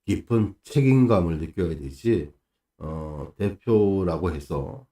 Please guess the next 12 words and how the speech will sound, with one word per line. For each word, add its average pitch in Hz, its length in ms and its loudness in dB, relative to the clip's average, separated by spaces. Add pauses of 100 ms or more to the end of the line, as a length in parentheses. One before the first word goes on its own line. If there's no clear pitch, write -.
(560)
정청래처럼 104 1000 0 (640)
그 78 440 -6
권한을 98 720 2
마음대로 87 500 -2
사용하는 80 440 -10
것이 80 220 -18
아니다 - 480 -14 (960)
라는 113 280 2
것이 87 480 -4 (420)
제 82 160 -4
생각이고, 90 880 -4 (760)
반드시, 107 600 -4